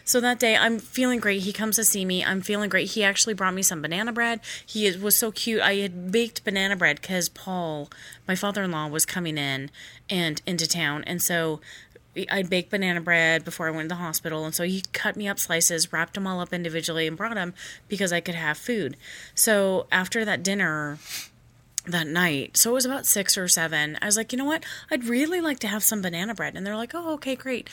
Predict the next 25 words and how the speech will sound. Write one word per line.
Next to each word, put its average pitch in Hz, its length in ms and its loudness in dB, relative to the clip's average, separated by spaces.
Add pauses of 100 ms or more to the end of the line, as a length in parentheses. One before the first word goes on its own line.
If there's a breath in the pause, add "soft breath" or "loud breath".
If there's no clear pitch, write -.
(240 loud breath)
So 226 220 4
I'm, 214 220 4
you 208 100 0
know, 196 100 2
eat 208 180 -2
my 208 120 -2
banana 196 360 0
bread, 170 280 2
and 196 160 -2
then, 185 180 2
like, 180 380 -2
it's, 226 200 2
like, 277 220 -2
an 247 160 -2
hour 175 380 0
and 170 80 0
a 180 40 -4
half 170 300 -8
later. 139 380 -2 (320 loud breath)
So - 160 2
you 208 240 0
had 262 300 -2
just 180 720 4 (160)
finished 190 760 0
classes. - 1000 2